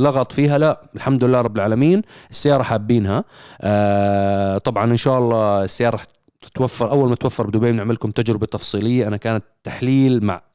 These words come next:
ذكر لأبرز الأمور اللي بتميزها. سيارة، سيارة مميزة جدًا مع صهيب، الجي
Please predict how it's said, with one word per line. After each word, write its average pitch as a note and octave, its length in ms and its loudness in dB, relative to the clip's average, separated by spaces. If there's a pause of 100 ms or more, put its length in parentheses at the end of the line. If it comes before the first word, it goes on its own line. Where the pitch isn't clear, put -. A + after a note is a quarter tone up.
(140)
ذكر A#2 420 -2
لأبرز C3+ 540 0
الأمور B2+ 280 2
اللي A#2 140 0
بتميزها. A2+ 560 0 (440)
سيارة، B2 540 2 (260)
سيارة B2+ 320 0
مميزة B2 420 2
جدًا A#2+ 220 -2
مع A2 160 0
صهيب، A2 380 -2
الجي A2 560 0